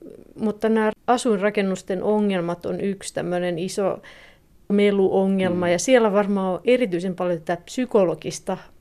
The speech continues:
Speaker 1: melua, eli naapurin askeläänet vaan ärsyttää ihan hirveästi.
Speaker 2: No, toki kotiinhan yleensä mennään sitten sillä tavoin, että siellä voi levätä.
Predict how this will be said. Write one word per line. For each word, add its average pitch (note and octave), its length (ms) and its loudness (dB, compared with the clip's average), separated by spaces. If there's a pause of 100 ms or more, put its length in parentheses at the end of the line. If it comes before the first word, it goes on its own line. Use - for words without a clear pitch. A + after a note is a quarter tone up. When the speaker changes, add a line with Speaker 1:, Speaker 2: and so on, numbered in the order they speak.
Speaker 1:
melua, F#3+ 640 0
eli F3 400 -4 (680)
naapurin A#3 680 4 (200)
askeläänet G3 600 -2
vaan F#3 180 -2
ärsyttää F#3 640 -4
ihan G3 360 -4
hirveästi. - 840 -8 (320)
Speaker 2:
No, D3+ 140 4 (340)
toki B2+ 440 0 (640)
kotiinhan B2 500 4
yleensä A2+ 280 2
mennään G#2 580 0 (420)
sitten - 420 -8 (880)
sillä A#2+ 240 0
tavoin, G#2+ 320 2
että G2+ 180 -4
siellä G#2 300 -2
voi F#2+ 200 -6
levätä. F2+ 420 -12